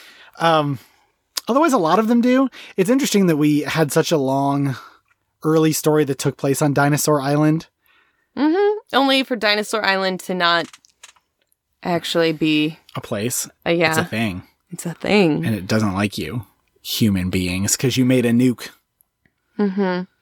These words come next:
Speaker 2: Which came first, the Center or Krakoa?
Speaker 1: Mm.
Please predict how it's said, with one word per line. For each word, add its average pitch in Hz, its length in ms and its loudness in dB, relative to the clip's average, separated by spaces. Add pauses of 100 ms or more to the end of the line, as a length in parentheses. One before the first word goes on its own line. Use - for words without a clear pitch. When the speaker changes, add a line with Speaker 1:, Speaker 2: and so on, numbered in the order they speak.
(480)
Speaker 2:
Which 220 300 -2
came 269 320 2
first, 226 640 -2
the 180 100 -2
Center 226 720 -2 (140)
or 185 440 0
Krakoa? 165 720 -4 (540)
Speaker 1:
Mm. 98 1800 -2